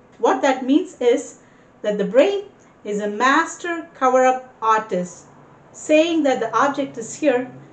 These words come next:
and then saying the object was never here, literally rewriting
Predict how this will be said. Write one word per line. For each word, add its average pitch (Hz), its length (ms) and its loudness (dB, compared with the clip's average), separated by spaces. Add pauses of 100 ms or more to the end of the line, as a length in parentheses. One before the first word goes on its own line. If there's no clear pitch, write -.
(120)
and 240 220 -2
then 403 180 2
saying 294 480 2
the 226 180 -8
object 269 380 0
was 214 180 -4
never 285 440 0
here, 262 480 2 (500)
literally 359 540 0
rewriting 269 840 0